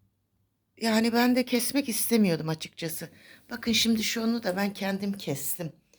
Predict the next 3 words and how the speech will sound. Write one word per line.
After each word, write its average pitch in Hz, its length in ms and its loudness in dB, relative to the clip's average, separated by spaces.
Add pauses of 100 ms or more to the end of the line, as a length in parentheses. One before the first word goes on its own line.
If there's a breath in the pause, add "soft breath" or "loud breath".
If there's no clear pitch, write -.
(960 soft breath)
Ee, 180 560 -2 (1200)
bir 277 160 -6
ağacı 202 600 2